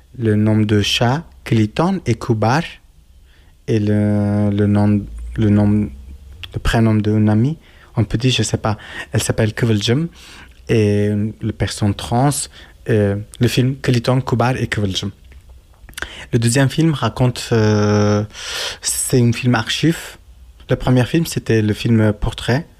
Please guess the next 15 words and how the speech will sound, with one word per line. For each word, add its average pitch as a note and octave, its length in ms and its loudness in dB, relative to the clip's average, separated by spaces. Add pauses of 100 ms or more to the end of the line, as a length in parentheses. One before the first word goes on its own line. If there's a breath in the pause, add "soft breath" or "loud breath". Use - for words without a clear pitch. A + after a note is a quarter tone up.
(340 soft breath)
Portrait - 340 -4
d'une G#2+ 140 4
femme A2 220 0
trans, A#2+ 320 0 (220)
euh, G#2+ 80 -4 (520 loud breath)
qui - 200 -2
est G#2 500 -2
réfugiée G#2+ 640 -2 (140)
à G#2+ 100 0
Genève. A2 380 2 (1080 loud breath)
Et G#2 480 0
le A2+ 160 2
deuxième C3+ 560 0
film, D#3+ 520 2
c'était A2+ 1200 0